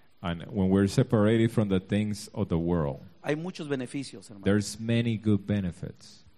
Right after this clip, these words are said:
Speaker 2: Y el beneficio más grande, aparte de que, pues, estamos sanos, no tenemos esa dolor de cabeza, todo eso, el beneficio más grande es que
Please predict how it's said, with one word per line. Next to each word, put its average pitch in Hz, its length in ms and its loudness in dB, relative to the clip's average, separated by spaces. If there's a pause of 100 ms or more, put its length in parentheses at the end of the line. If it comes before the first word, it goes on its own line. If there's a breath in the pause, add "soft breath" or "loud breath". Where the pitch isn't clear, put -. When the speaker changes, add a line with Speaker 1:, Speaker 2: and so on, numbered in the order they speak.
(1080)
Speaker 2:
Y 135 140 -4
el 135 80 0
beneficio 147 480 -6
más 143 160 -2
grande, 147 300 -2
aparte 139 400 -2
de 120 140 -4
que, 110 240 -8
pues, 110 260 -16
estamos 117 360 -12
sanos, 123 560 -10
no 113 100 -14
tenemos 117 340 -14
esa 120 160 -12 (260)
dolor 117 260 -12
de 120 80 -18
cabeza, 120 680 -8
todo 165 280 -2
eso, 180 240 -6 (400 soft breath)
el 135 120 -8
beneficio 135 360 -6
más 143 180 -2
grande 139 240 -2
es - 80 -14
que 131 240 -8